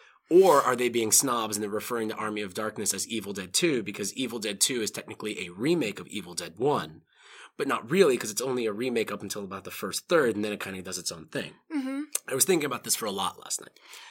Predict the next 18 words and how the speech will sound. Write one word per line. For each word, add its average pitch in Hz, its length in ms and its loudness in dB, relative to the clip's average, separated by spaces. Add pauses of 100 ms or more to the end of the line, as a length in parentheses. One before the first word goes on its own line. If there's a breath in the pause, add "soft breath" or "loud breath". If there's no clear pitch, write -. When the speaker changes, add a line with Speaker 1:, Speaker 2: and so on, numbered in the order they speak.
(120)
Speaker 2:
It's, 240 200 -4
Speaker 1:
I 127 80 6
had 123 100 4
Speaker 2:
it's 123 100 0
Speaker 1:
never 151 220 6
Speaker 2:
a - 40 10
little - 140 8
Speaker 1:
noticed 127 160 6
it 262 60 6
Speaker 2:
weird, 214 320 4
Speaker 1:
before. - 140 -2
Speaker 2:
isn't 190 180 -6
it? - 160 -12 (260)
Yeah. 175 320 -6
Speaker 1:
Yeah, 147 140 2 (100)
it's - 180 -2
weird, 147 380 2 (120)
and 110 420 0